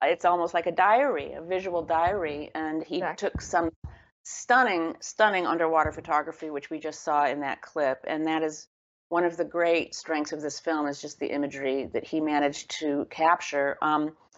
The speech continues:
Speaker 1: what did I read? Three thousand hours of, of filmed material that you had to work with and then kind of find this story within it. Did you, did the, um, so the octopus narrative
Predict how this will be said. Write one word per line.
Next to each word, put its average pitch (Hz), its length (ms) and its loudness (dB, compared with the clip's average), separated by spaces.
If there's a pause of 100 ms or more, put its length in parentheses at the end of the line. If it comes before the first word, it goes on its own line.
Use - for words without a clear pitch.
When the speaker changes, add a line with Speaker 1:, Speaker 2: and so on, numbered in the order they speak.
(260)
Speaker 1:
what 214 80 6
did 240 100 8
I 202 120 8
read? 175 420 0 (480)
Three 240 260 -2
thousand 196 680 0
hours 185 540 -2 (100)
of, 160 400 -2
of 165 200 0
filmed 170 560 -2 (260)
material 180 540 2
that 190 120 0
you 180 100 2
had 175 200 4
to 170 80 2
work 165 280 2
with 208 220 4
and 175 180 2
then 170 200 2
kind 175 220 0
of 165 120 -2
find 165 340 4
this 156 160 0
story 165 520 2
within 160 380 2
it. 143 160 -6 (580)
Did 240 180 4
you, 262 220 2
did 247 260 4
the, 254 260 0
um, 214 400 2
so 262 160 2
the - 180 4
octopus 262 680 0 (160)
narrative 165 720 2